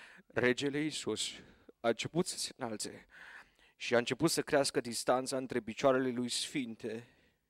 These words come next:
și pământ. Și s-a tot înălțat, și s-a tot înălțat. Și doctorul Luca, în Fapte, capitolul întâi, este atent să spună: „Și un nor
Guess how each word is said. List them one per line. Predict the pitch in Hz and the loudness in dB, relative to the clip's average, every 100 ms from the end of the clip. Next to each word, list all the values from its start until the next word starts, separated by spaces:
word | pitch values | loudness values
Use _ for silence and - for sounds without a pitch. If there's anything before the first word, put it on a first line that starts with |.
| _ | _
și | - - | -16 -6
pământ. | - 113 107 98 95 - _ _ - - _ _ | -4 -4 -6 -8 -14 -16 _ _ -20 -20 _ _
Și | - 113 | -8 -2
s-a | 113 | 2
tot | 139 139 | 2 2
înălțat, | 135 131 113 131 131 - - - _ _ | -2 -6 0 4 4 2 -10 -20 _ _
și | - 117 | -14 -10
s-a | - | -2
tot | 143 - | 0 0
înălțat. | 147 - - - 92 - - _ _ - - - | -4 -8 -8 -6 -6 -8 -18 _ _ -20 -20 -12
Și | 117 | 2
doctorul | 113 151 - 151 143 | 6 6 6 2 4
Luca, | 143 147 | 4 4
în | 113 | 2
Fapte, | - 123 - 143 | 4 2 2 0
capitolul | 131 135 139 127 | 0 0 2 2
întâi, | 123 123 135 | 0 -4 -4
este | 123 - | -2 -2
atent | 123 135 123 | -2 -2 -2
să | 135 | -6
spună: | - - 117 123 | -8 -6 -4 -4
„Și | 120 - | -6 -6
un | 127 120 | -6 -2
nor | 123 120 117 - - | 0 2 0 -8 -16